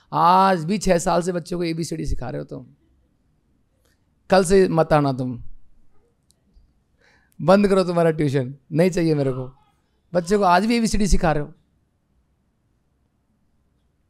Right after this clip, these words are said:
ये कहानी भक्ति सिद्धांत सरस्वती ठाकुर ने अपने उपदेशाख्यान में बताई है। उपदेशाख्यान, उपाख्यान जो है भक्ति सिद्धांत की स्टोरीज हैं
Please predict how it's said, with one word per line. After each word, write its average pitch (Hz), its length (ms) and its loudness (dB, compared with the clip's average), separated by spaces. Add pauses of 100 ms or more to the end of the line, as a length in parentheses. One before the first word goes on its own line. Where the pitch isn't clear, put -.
(480)
ये 160 120 0
कहानी 160 680 -2 (400)
भक्ति 135 420 -2
सिद्धांत 156 380 -2
सरस्वती 151 280 -2
ठाकुर 135 320 0
ने 143 120 -4
अपने 139 200 -6
उपदेशाख्यान 139 920 -4
में 131 180 -10
बताई 123 280 -10
है। - 80 -16
उपदेशाख्यान, 127 800 -2 (840)
उपाख्यान 180 640 -2
जो 170 120 -4
है 160 320 -4
भक्ति 143 220 -6
सिद्धांत 151 340 0
की 156 80 -4
स्टोरीज 156 440 -4
हैं - 340 -8